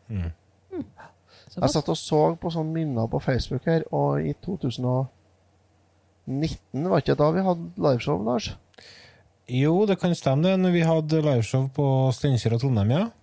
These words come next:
Speaker 2: Ja, da var det jo, det var jo slutten til april, og det var jo kanonvær,
Speaker 1: Mm,
Speaker 2: var det jo.
Speaker 1: det var det.
Speaker 2: Det var jo steinbra vær, vet du. Og så når vi var ferdig med den helga med liveshow og sånn da, når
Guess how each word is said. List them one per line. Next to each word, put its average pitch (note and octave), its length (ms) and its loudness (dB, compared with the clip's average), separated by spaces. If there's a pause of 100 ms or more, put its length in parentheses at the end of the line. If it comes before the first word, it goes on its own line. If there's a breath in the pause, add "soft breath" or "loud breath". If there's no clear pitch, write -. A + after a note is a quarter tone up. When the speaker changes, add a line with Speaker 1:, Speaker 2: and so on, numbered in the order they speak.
(300)
Speaker 2:
Ja, B2 200 6 (240)
da B2+ 180 -2
var D3+ 240 2
det C3 60 -2
jo, D3 100 -4 (160)
det D#3 160 -4
var E3 160 -2
jo C#3 80 -4
slutten - 240 -10
til C#3+ 140 -4
april, C3+ 260 -2
og E3 140 -4
det D#3+ 80 0
var C3 160 0
jo C#3 80 -2 (140)
kanonvær, B3 1160 0
Speaker 1:
Mm, C3+ 220 4
Speaker 2:
var B2 100 6
det C#3 80 4
jo. C#3 140 2
Speaker 1:
det C3 100 2
var C#3+ 160 4
det. F3 120 0 (440 soft breath)
Speaker 2:
Det - 80 -4
var E3+ 140 2
jo - 100 -8
steinbra G#3 840 0
vær, A#3 180 0
vet A#3 160 -2
du. - 120 2 (1160)
Og - 180 -2
så E3+ 160 2
når F3+ 160 0
vi F3 120 4
var E3 120 4
ferdig D#3 320 0
med E3+ 160 0
den D#3 100 0
helga B2+ 380 2
med D3 140 2
liveshow C#3 400 0
og - 20 0
sånn F#3+ 160 -2
da, F#3 120 2
når D#3+ 180 2